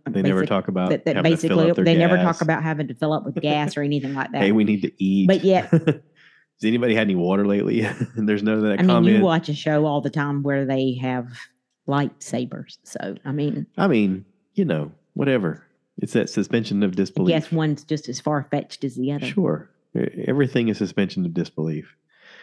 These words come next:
Speaker 1: It is weird when you're watching a show and it suddenly occurs to you, "Hey, wait a second.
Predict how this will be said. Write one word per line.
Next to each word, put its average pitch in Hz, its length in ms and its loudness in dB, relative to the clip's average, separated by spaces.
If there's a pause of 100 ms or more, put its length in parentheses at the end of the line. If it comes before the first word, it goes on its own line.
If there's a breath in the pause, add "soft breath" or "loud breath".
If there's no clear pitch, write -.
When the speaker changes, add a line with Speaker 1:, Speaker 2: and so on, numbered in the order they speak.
(160 soft breath)
Speaker 1:
It 120 120 4
is 131 200 6
weird 110 260 4
when 98 100 2
you're 95 100 2
watching 95 320 0
a 90 60 0
show 92 280 2
and 87 100 2
it - 160 -8
suddenly 92 280 0
occurs 92 320 0
to - 120 -4
you, 87 220 0 (600)
"Hey, 208 100 0
wait 240 160 4
a 160 40 4
second. 85 380 0